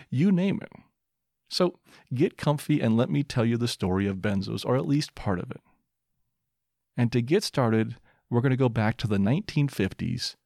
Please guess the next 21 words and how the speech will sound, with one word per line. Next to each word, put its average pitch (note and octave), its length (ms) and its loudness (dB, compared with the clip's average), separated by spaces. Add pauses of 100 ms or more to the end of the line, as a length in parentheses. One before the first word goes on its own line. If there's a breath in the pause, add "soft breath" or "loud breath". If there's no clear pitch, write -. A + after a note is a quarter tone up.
(140)
with G#2+ 220 -2
Leo A#2 320 4
Sternbach. - 800 -6 (960)
Leo A#3+ 160 6
Sternbach G2 680 2
was G2+ 140 2
born G2 320 2
on G2 180 2
May E3+ 200 0
seventh, G2+ 560 0
nineteen C#3 760 0
oh G2+ 300 0
eight, F2+ 200 -4
in G2+ 100 0
the A2 100 0
town C#3+ 340 0
of A2+ 120 0
Opatija G#2 720 -4 (440)
in G2 160 0
western G#2 400 0
Croatia. - 640 -4